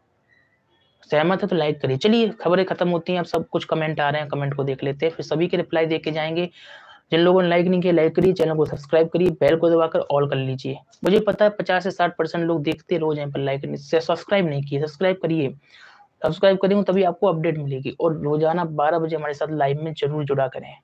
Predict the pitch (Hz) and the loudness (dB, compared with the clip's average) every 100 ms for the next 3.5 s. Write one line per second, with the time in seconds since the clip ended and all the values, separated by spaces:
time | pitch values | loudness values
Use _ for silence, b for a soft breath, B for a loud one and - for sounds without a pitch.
0 | _ b b b b - 147 135 147 156 | _ b b b b 0 2 2 2 0
1 | 165 147 143 139 135 143 135 147 143 160 | 0 0 0 0 -2 -4 -4 -6 -6 -6
2 | 165 - _ 143 139 135 131 131 123 113 | -8 -10 _ -6 -4 -2 -4 -6 -4 -4
3 | 113 113 - 165 | -4 -8 -8 -10